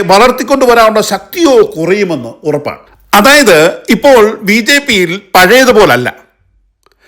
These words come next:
അതായത് ആർ എസ് എസിന് വേണ്ടി വാദിക്കുന്നവരുടെ എണ്ണമോ അല്ലെങ്കിൽ ആർ എസ് എസിന്റെ തത്വങ്ങൾ പ്രാബല്യത്തിൽ കൊണ്ടുവരാൻ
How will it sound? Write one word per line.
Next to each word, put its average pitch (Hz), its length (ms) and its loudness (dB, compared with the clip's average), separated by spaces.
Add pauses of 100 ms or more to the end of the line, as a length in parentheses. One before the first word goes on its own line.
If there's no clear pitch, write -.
(200)
അതായത് 285 340 4 (380)
ആർ 277 160 4
എസ് 254 140 0
എസിന് 247 220 -2
വേണ്ടി 208 240 -2 (260)
വാദിക്കുന്നവരുടെ 214 840 -2 (100)
എണ്ണമോ 156 300 -4 (640)
അല്ലെങ്കിൽ 233 280 2 (280)
ആർ 262 160 2
എസ് 233 140 0
എസിന്റെ 214 320 0 (260)
തത്വങ്ങൾ 247 480 0 (420)
പ്രാബല്യത്തിൽ 247 580 2 (100)
കൊണ്ടുവരാൻ 262 380 2